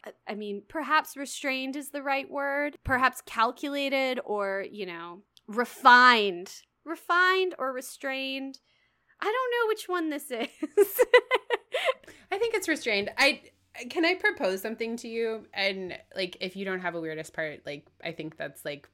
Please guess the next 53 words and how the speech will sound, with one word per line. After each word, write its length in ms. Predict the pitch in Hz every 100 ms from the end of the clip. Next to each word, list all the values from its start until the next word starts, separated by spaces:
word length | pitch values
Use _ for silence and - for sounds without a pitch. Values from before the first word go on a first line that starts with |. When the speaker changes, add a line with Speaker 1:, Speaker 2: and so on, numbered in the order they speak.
| _ _ -
Speaker 2:
part 200 | 165 147
of 100 | 147
the 80 |
craft 380 | 156 - 135 -
of 100 | 147
this 180 | 143 -
book. 280 | 151 147 -
But 180 | 202 175 - - - -
I 80 |
did 180 | 240 311
have 140 | 320 320
a 60 |
question 400 | 311 202 190 196
that 100 | 185
I 60 | 170
wanted 240 | 165 160 156
to 100 | 156
talk 280 | - 147
through 200 | - 156
with 240 | 156 156 156
you, 180 | 151 143
and 100 | 151
I 60 |
think 200 | 151 160
this 160 | 160 156
is 100 | 147
a 40 |
good 180 | 147 139
place 220 | - 139 -
to 100 | 147
do 160 | 151
it, 220 | 143 143 - _ -
where 360 | 247 254 240 - _ _ 202
this 260 | 240 -
book 260 | - 226 220
at 100 | 208
the 220 | 190 180
end 600 | 151 147 139 139 143 - _ _
says 360 | - 190 185 190
this 180 | 202 -
thing 320 | - 151 147
that 100 | 143
I 100 | 143
had 280 | 147 139 147
never 320 | 135 156 165
read 200 | 151 139
in 120 | 165
a 40 |
romance 460 | 175 135 131 131 -
novel 240 | 135 123
before 400 | 127 131 - 131 131
that 180 | 139 143
felt 240 | 151 139